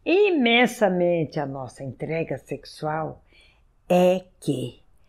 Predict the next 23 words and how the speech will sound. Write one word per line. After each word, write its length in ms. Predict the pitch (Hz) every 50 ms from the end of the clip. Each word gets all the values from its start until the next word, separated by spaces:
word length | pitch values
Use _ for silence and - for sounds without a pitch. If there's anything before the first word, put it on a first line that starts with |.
| _ _ _ _
ah, 420 | - - - - - - - - - - -
é 80 | 311 -
preciso 500 | - 311 277 254 - - 285 311 262 -
se 120 | - 254
manter 420 | 247 247 233 220 - - 226 214 175
bonita 720 | 165 170 226 233 226 220 214 240 254 226 - - 151 139
durante 500 | 139 139 151 143 143 139 131 120 - 139
a 60 | 127
transa. 680 | - - - - - 135 131 135 139 - - - 117 - _ _ _ _ - - - _ -
Isso 240 | 226 226 226 - 262
é 60 | 247
terrível 680 | 240 - 277 262 247 214 254 269 269 277 220 247 247 240
para 200 | 240 220 226 214
nós 400 | 208 196 185 185 185 175 - 170
mulheres. 760 | 170 165 151 143 139 135 135 - - - - - - - _ _ _ - - _ _ -
Ficar 500 | - 180 180 - 196 190 196 - - - -
preocupada 1300 | 226 233 247 277 359 381 - - - 349 - - - - 196 175 160 156 147 143 135 135 - - 135 123
com 180 | - 151 143
sua 260 | 127 - - 185 185 180
aparência 1000 | - - 269 269 262 330 277 214 196 202 208 214 208 202 170 - - 170 151
durante 580 | 143 - 156 151 147 170 196 214 190 - - 139
o 40 | 123
sexo 680 | - - - 185 185 175 156 - - - - - 131